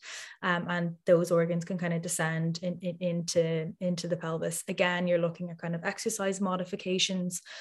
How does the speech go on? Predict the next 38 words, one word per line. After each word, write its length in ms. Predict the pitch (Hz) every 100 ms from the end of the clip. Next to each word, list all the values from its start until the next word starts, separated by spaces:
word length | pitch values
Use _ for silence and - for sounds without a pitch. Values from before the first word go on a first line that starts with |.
| - -
Um, 240 | 185 175 175
you're 120 | 180
looking 280 | 175 170 175
at 120 | 165
kind 200 | - 165
of, 140 | 165 165
you 100 | 175
know, 100 | 160
breathing 480 | 165 180 196 202 185
exercises, 640 | 175 - 180 175 180 175
making 300 | 180 170 190
sure 300 | 175 180 175
a 60 | 170
woman's 260 | 170 170 180
not 140 | 170
kind 120 | 175
of 80 | 170
bearing 380 | 185 180 175 175
down 380 | 190 196 202 202
too 180 | 208
much 340 | 196 185 180 -
or 60 |
just 200 | 180 175 - - - -
holding 340 | 185 180 180
their 100 | 180
breath 420 | 175 180 170 - -
through 260 | - 185 175
exercises. 1040 | 170 - 202 190 180 185 180 175 170 - - - -
You're 80 | 202
trying 220 | 196 185
to 100 | 185
avoid 380 | 175 180 170 170
kind 120 | 180
of 60 | 170
high 260 | - 202
impact, 600 | 202 196 202 190 165 - -
heavy 320 | 196 185 185
loaded, 480 | 185 185 185 180